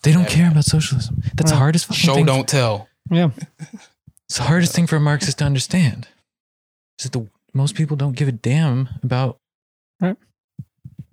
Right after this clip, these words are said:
Speaker 3: All right. So number four, we think our international, the International Socialist Alternative, offers an adequate analysis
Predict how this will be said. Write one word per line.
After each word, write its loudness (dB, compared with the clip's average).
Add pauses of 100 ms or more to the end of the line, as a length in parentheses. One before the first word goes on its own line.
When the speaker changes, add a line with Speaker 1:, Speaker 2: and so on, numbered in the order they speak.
(880)
Speaker 3:
All 2
right. 4
So 0
number 0
four, 0 (1500)
we 0
think -4
our 2
international, 0
the 0
International 2
Socialist 0
Alternative, 0 (760)
offers 0
an 2
adequate -2
analysis 0